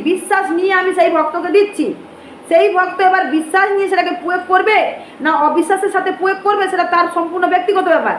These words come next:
কিন্তু অবিশ্বাস করলে কাজ হবে না, বিশ্বাস নিয়ে যদি করো তো কাজ হবে। যেমন সবার হচ্ছে, নয় নয় করে, উম, তোমাদেরকে ভিডিও ছেড়েছি, ভিডিওতে বলেছি, তোমরা দেখেছ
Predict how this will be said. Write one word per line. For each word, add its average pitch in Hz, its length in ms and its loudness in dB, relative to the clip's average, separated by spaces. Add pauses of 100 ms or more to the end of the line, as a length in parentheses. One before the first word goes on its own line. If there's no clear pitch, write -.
(300)
কিন্তু 415 260 2
অবিশ্বাস 359 640 2 (100)
করলে 370 240 4
কাজ 285 300 0
হবে 302 280 0
না, 403 140 2
বিশ্বাস 370 560 -2
নিয়ে 330 280 -2
যদি 262 180 -8
করো 359 400 0
তো 330 60 -6
কাজ 269 280 0
হবে। 311 420 0 (1300)
যেমন 339 360 0
সবার 349 500 0
হচ্ছে, 349 440 2 (1600)
নয় 349 240 2
নয় 403 240 0
করে, 403 380 4
উম, 311 400 -4
তোমাদেরকে 370 400 2
ভিডিও 359 280 2
ছেড়েছি, 381 420 4 (100)
ভিডিওতে 330 320 -2
বলেছি, 330 420 2
তোমরা 311 220 -2
দেখেছ 302 340 0